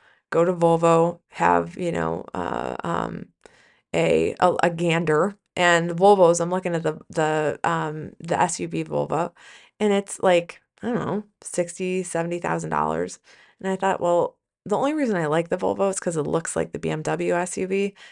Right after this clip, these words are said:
And so that, the X five. So maybe this isn't quite the right car 'cause I'm, I'm, if I'm looking at a seventy-five thousand dollar Volvo,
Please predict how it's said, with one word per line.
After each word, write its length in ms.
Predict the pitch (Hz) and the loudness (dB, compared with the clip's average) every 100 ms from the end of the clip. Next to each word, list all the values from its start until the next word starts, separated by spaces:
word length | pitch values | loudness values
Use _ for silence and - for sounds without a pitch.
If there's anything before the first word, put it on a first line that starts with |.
| - - | -12 -8
And 140 | 175 | 0
so 360 | 180 170 160 160 | 4 6 8 6
that, 240 | 160 160 - | 4 0 -2
the 120 | 170 - | 0 0
X 180 | 156 - | -2 -2
five. 340 | - 190 233 _ _ - - - | 0 0 -2 _ _ -20 -20 -20
So 160 | - 220 | -4 2
maybe 260 | 220 202 180 | 4 6 4
this 200 | 165 160 | 0 -2
isn't 220 | 160 143 | -4 0
quite 180 | 151 - | 0 2
the 80 | |
right 140 | 151 - | 0 0
car 200 | - 147 | 0 0
'cause 120 | - | -2
I'm, 440 | 165 170 - 104 104 | -8 -8 -10 -8 -6
I'm, 200 | 120 - - | -6 -6 -6
if 120 | 175 | -4
I'm 120 | 165 | -2
looking 240 | 202 208 175 | -2 -2 -2
at 60 | |
a 60 | 165 | -2
seventy-five 500 | 180 170 170 165 160 | -2 -4 -2 0 0
thousand 260 | 160 160 | -2 -2
dollar 220 | 160 156 160 | -2 -2 0
Volvo, 420 | 180 160 147 | 2 2 0